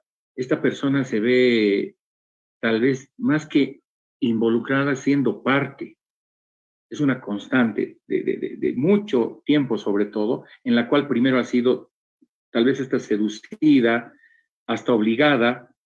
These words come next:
pero ha sido un proceso. Y que estos, eh, este comportamiento que tiene de aislamiento, de sobreerotización, habría que tener la que muy, muy, muy identificada para que nosotros le demos un significado.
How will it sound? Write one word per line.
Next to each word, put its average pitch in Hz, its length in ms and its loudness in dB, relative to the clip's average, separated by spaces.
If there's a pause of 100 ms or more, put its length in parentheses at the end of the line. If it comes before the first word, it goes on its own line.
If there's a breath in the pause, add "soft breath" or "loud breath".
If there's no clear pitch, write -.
(140)
pero 123 140 -2
ha 123 60 0
sido 127 200 0
un 127 100 -2
proceso. 107 520 -2 (480)
Y 123 360 -6
que 131 320 2
estos, 165 520 -2
eh, 107 360 2 (200 loud breath)
este 190 280 0
comportamiento 127 840 0
que 104 120 -6
tiene 107 340 -2
de 107 100 -4
aislamiento, 104 800 0
de 101 100 -4
sobreerotización, 104 1120 -4
habría 107 220 -2
que - 120 -10
tener 107 380 -6 (300)
la 104 160 -4
que 101 500 -2
muy, 139 320 4
muy, 120 400 0 (1700)
muy 165 220 2
identificada 127 840 0 (560)
para 110 200 -2
que 123 100 -2
nosotros 131 640 -2
le 113 160 0
demos 131 300 0
un 135 80 0
significado. - 640 -6